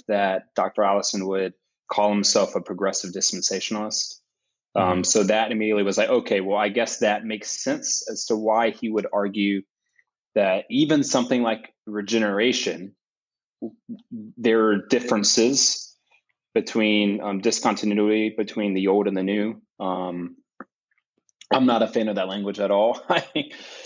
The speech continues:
Speaker 1: you could take that to some really dangerous directions if you wanted to.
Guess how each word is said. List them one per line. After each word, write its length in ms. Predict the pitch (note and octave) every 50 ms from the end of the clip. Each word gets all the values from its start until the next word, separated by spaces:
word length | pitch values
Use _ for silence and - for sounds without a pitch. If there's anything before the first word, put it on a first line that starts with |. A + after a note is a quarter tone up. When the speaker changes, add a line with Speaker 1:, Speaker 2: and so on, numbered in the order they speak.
| - _
Speaker 1:
you 100 | - A2
could 180 | - A#2+ G2+ -
take 220 | - B2 A#2 G2+ -
that 160 | A2+ G#2 -
to 100 | - G#2
some 180 | - - G#2 G2+
really 260 | G#2 G#2 G2+ G#2 G2
dangerous 460 | F#2 G2+ G2 G2 F#2+ G2 G2 F#2 -
directions 640 | - G2+ G2 G2 G2+ - - - G2 F#2+ F2+ E2+ - -
if 120 | A#2 A2
you 140 | G#2 G#2+ G2+
wanted 340 | F#2 F#2 G2+ G2+ F#2+ F2+ F2
to. 280 | - - F2+ F2 E2+ E2+